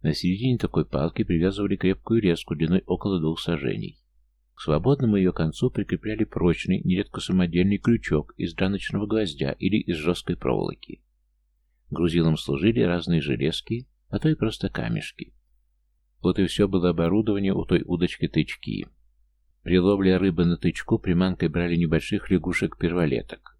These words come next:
Ловить рыбу на такие удочки начинали с середины августа, а заканчивали уже при ледоставе.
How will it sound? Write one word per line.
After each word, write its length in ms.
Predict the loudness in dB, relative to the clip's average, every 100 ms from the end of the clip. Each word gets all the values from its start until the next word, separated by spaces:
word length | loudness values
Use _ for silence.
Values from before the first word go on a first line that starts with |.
| _
Ловить 320 | 0 0 -2
рыбу 260 | -2 0 0
на 100 | 0
такие 300 | -2 -2 -2
удочки 340 | 0 -2 -2
начинали 360 | -2 0 0 -2
с 80 | -2
середины 380 | -4 0 0 0
августа, 520 | -2 -4 -6 -6 -4
а 100 | -4
заканчивали 500 | -4 -2 -2 -2 -2
уже 320 | -2 -2 -4 -4
при 180 | -2 0
ледоставе. 760 | 2 -2 -4 -6 -6 -8 -14